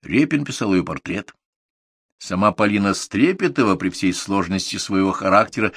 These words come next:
и ревности приглашала Марию Константиновну на столичную сцену, она от предложения отказалась, у нее были другие задачи. В характере и жизни Марии Константиновны крылась тайна.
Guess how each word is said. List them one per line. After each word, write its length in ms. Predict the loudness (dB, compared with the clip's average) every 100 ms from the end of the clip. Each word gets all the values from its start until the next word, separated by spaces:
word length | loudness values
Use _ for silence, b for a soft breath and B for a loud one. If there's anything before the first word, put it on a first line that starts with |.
| B B
и 200 | 0 4
ревности 460 | 6 4 2 -2 -4
приглашала 540 | -4 -4 -2 0 2
Марию 240 | 2 0 0
Константиновну 560 | -4 -4 -2 -2 -2 B B
на 100 | -6
столичную 540 | -2 0 0 -2 -4
сцену, 540 | -4 -8 -4 -2 -2 -4 B B
она 220 | -12 -8
от 80 | -8
предложения 440 | -8 -8 -6 -6 -8
отказалась, 720 | -8 -10 -8 -8 -12 -16 -18 _ _ _
у 40 |
нее 100 | -18
были 160 | -14 -12
другие 400 | -12 -8 -6 -6
задачи. 440 | -8 -10 -14 -18 _ _ _ _ _ _ _ _ _ _ _ _ _ _ _ _
В 60 | -4
характере 880 | 2 6 6 4 2 -2 4 6
и 20 | 6
жизни 500 | 4 -2 -2 0 0
Марии 260 | 4 4
Константиновны 840 | 2 -4 -6 -4 -4 -4 -2 -2 -4 b b -8
крылась 580 | -2 0 0 -2 -6 -2
тайна. 380 | -2 -2 -8